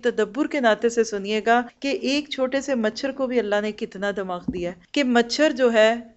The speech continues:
नर भी होता है और मादा भी होता है। जैसे हमारे मेल्स and फीमेल्स होते हैं, इनके अंदर भी होते हैं, और जिस तरह इंसानों के अंदर सेक्स की तलब है,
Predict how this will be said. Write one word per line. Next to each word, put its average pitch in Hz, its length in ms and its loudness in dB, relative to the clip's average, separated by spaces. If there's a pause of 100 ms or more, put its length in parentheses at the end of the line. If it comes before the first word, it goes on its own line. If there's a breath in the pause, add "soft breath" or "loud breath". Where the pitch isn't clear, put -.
(120)
नर 214 300 4
भी 262 120 0
होता 269 300 2
है 262 60 2
और 254 60 -2
मादा 190 320 -2
भी 185 140 -6
होता 175 240 -6
है। 170 80 -14 (100)
जैसे 226 240 2
हमारे 214 320 4
मेल्स 226 380 2
and 233 140 0
फीमेल्स 233 440 0
होते 240 200 0
हैं, 233 80 0
इनके 208 300 -2
अंदर 196 260 -4
भी 185 100 -6
होते 180 240 -4
हैं, 180 220 -12
और 254 100 4
जिस 285 280 -4
तरह 294 360 2
इंसानों 220 520 2
के 277 100 0
अंदर 277 460 2
सेक्स 247 420 0
की 269 120 -6
तलब 240 380 2
है, 254 300 -2